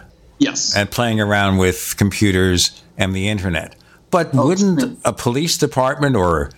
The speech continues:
Speaker 2: F B I or someone have their own group of former hackers, white hats who go in there and try to figure out what's going on?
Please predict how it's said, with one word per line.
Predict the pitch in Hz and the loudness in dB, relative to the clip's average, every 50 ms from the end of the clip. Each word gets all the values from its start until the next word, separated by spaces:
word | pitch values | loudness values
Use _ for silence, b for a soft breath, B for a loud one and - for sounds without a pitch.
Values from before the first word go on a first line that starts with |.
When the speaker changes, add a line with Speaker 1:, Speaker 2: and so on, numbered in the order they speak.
| B B B B | B B B B
Speaker 2:
F | - 95 113 123 - - | -4 -4 -4 -4 -4 -4
B | - 123 120 | -2 -2 0
I | 110 107 117 120 117 117 | 0 0 0 0 0 0
or | 110 104 104 | 0 2 0
someone | - - 113 110 107 107 107 104 101 98 98 98 b b b b b b _ | 0 2 2 2 2 2 2 2 2 2 0 -2 b b b b b b _
have | - 123 120 127 117 104 | -4 -2 -2 -2 0 0
their | 98 117 107 101 107 | 0 0 0 0 0
own | 110 113 117 120 117 | 2 2 2 0 2
group | 101 101 104 107 107 - - 117 | 2 2 2 2 0 0 0 2
of | 104 95 95 92 87 78 - - - - - - _ _ _ _ _ _ _ - | 2 2 2 0 0 -2 -4 -6 -8 -10 -14 -20 _ _ _ _ _ _ _ -16
former | - - - 127 123 120 113 110 110 | -10 -2 0 0 2 2 2 2 0
hackers, | 117 117 113 113 113 - - 110 110 110 110 107 - - - - - - - _ _ _ _ _ _ _ _ - - - | 0 0 0 -2 -2 -2 0 0 0 0 0 0 0 0 -2 -2 -6 -10 -18 _ _ _ _ _ _ _ _ -20 -8 -2
white | 101 104 113 117 117 120 117 | 0 2 2 4 2 2 2
hats | 113 113 113 113 113 117 113 - - - | 2 2 2 0 0 -2 -2 -2 -2 0
who | 117 104 | 0 2
go | 95 113 107 107 | 4 4 4 4
in | 110 110 110 107 | 4 4 4 4
there | 107 107 107 104 | 4 4 4 4
and | 104 104 101 | 2 2 0
try | - - 110 104 104 | 0 0 0 -2 -2
to | 101 | -4
figure | - - - 104 92 95 98 | -2 -2 -2 0 2 2 2
out | 98 95 98 95 | 2 2 2 2
what's | 95 95 - | 0 0 0
going | - 110 101 98 98 98 | 0 2 2 4 4 4
on? | 98 101 110 117 123 110 - | 2 2 0 0 -2 -4 -6